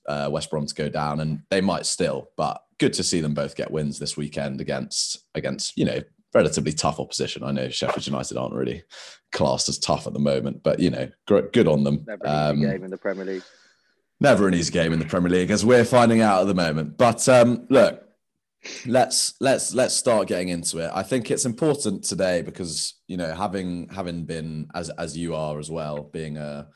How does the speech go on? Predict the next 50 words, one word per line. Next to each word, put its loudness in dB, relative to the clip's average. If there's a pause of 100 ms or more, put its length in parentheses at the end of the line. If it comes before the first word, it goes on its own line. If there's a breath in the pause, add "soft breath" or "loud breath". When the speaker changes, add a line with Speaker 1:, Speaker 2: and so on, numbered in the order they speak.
(440 soft breath)
Speaker 1:
a -16
s-, -12
a, -6
a -8
big -2
Arsenal -4
fan, -8
you'll -8
be -8
on -12
Twitter, -12
no -10
doubt, -8
be -6
on -6
all -8
the -12
social -10
media -8
platforms. -8
You -6
know, -4
we've -6
got 0
our 2
Arsenal, 0 (120)
Arsenal 0
Talk 0
chat 0
on, 0
on -4
Facebook -4
as -6
well. 4
And 0
it's, 0
it's 2
very 4
easy, 2
and 0
rightly 2
so, -2
to -8
be -2
able -2
to, -4 (1080 loud breath)
well, 4
catastrophize, 2
but -2
also 0